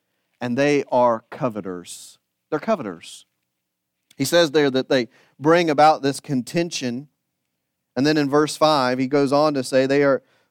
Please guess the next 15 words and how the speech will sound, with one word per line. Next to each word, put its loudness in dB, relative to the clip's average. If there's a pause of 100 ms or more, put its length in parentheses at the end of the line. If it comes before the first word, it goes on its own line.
they 2
are 2
constant -2
friction -4
among -2
people -4
who 0
are 0
depraved -2
in -2
mind, -2
deprived -2
of -4
the -8
truth, -4